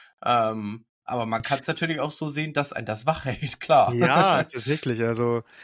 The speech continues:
Speaker 2: ich bin einer, der ist dann verbissen halt, aber, äh, ich, ich weiß aber, wo mein Punkt denn ist, wo ich sage, dann lass ich's sein, dann kann ich auch ein anderes Spiel auch wechseln.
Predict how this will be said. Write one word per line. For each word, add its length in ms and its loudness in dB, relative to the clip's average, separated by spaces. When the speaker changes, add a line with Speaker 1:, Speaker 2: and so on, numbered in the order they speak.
Speaker 2:
ich 80 -6
bin 100 0
einer, 280 2
der 240 4
ist 120 -4
dann 140 0
verbissen 520 0
halt, 300 2
aber, 420 4
äh, 300 -2
ich, 220 -6
ich 120 -12
weiß 160 4
aber, 200 2
wo 80 2
mein 200 0
Punkt 260 -2
denn 140 0
ist, 240 -2
wo 100 0
ich 80 -6
sage, 300 2
dann 320 0
lass 200 0
ich's 140 -2
sein, 220 2
dann 160 -4
kann 100 -4
ich 60 0
auch 120 -8
ein 60 -8
anderes 220 -4
Spiel 160 -6
auch 100 -12
wechseln. 360 -10